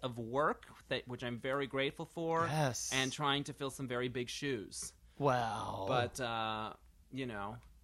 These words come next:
Speaker 1: I think I'm gonna start by saying, "You know what? Tony says you breathe really loud, but I don't hear anything."
Speaker 2: Exactly.
Speaker 1: And hey, chomper gum girl.
Speaker 2: Yeah.
Speaker 1: Chomp away.
Speaker 2: Go right ahead. I can't
Speaker 1: I
Speaker 2: even hear it over
Speaker 1: you can't
Speaker 2: here.
Speaker 1: hear anything. Yeah.
Speaker 2: Yeah. I don't know what his deal
Speaker 1: <laughs>
Speaker 2: is.
Speaker 1: I don't know what his deal is
Speaker 2: I'm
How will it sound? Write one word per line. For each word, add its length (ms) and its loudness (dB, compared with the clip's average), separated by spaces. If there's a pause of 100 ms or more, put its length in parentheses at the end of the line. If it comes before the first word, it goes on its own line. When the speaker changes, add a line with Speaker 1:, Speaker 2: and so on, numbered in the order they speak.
(180)
Speaker 1:
I 80 4
think 200 -2
I'm 100 0
gonna 120 0
start 340 0
by 100 2
saying, 280 -2
"You 140 -4
know 80 0
what? 180 -4 (260)
Tony 280 0
says 260 -2
you 80 -4
breathe 340 -6
really 240 0
loud, 200 0
but 160 -4
I 120 2
don't 140 -2
hear 160 -2
anything." 380 -4
Speaker 2:
Exactly. 840 10 (140)
Speaker 1:
And 140 2
hey, 180 -2
chomper 560 0 (140)
gum 220 0
girl. 320 2
Speaker 2:
Yeah. 360 4 (100)
Speaker 1:
Chomp 300 4
away. 460 6
Speaker 2:
Go 120 12
right 140 12
ahead. 280 12
I 80 12
can't 160 6
Speaker 1:
I 20 6
Speaker 2:
even 120 8
hear 220 8
it 60 10
over 120 10
Speaker 1:
you 80 6
can't 140 10
Speaker 2:
here. 160 6
Speaker 1:
hear 20 8
anything. 460 4 (460)
Yeah. 340 6
Speaker 2:
Yeah. 240 2
I 60 2
don't 80 4
know 80 8
what 120 12
his 180 10
deal 220 6
Speaker 1:
<laughs> 180 2
Speaker 2:
is. 80 4
Speaker 1:
I 40 12
don't 80 12
know 80 10
what 120 10
his 140 4
deal 280 10
is 120 4
Speaker 2:
I'm 80 10